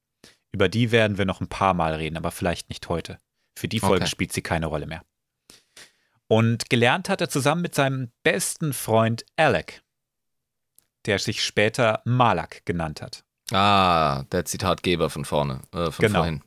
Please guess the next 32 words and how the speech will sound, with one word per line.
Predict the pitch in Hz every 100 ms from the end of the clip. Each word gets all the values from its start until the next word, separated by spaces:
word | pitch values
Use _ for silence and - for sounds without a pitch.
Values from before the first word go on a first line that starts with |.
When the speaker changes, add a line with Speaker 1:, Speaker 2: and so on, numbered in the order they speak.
| -
Speaker 2:
Ja. | 90 87 -
Speaker 1:
Aber | - 160 151
zu | 156
der | 175
Zeit | - 156 147
ist | 131
es | 131
einfach | 147 147 123
nur | 131 131 131 - - -
sein | 131 123 120 117 110 -
Sunshine | - - 156 160 143 127 113
Best | 120 - -
Buddy | 107 104 101
Alec. | 92 80 - - _ _ _ _ _
Speaker 2:
Mhm. | - 95 101 160 _ _ _ - - - - _ _ _ -
Speaker 1:
Revan | 104 131 170 160 127
war | 107 101 - -
unfassbar | 170 165 110 - 98 - 92 -
talentiert | 98 90 87 - 98 90
in | 92
der | 82
Macht | 82 82 -
und | 101
hatte | 104 110
ein | 90 90 85
gar | 98 92 87 - _
unstillbares | 131 120 95 - - 90 85 90 85 80 -
Verlangen | - 90 80 78
nach | 76 78 -
Wissen. | 92 - - _ _ _ _
Also | 95 87
der | - 92 90